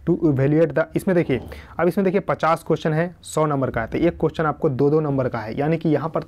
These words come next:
थोड़ा सा क्वेश्चन जो है डिफिकल्ट टाइप का आएगा, क्योंकि यहाँ पर again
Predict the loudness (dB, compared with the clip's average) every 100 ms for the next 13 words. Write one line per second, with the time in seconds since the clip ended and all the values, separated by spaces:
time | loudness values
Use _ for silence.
0 | -4 0 0 -2 -2 -2 -2 -2 -2 -4
1 | -8 -20 -20 -20 -10 0 0 2 0 2
2 | 0 0 0 2 0 0 0 0 0 0
3 | 0 0 0 -2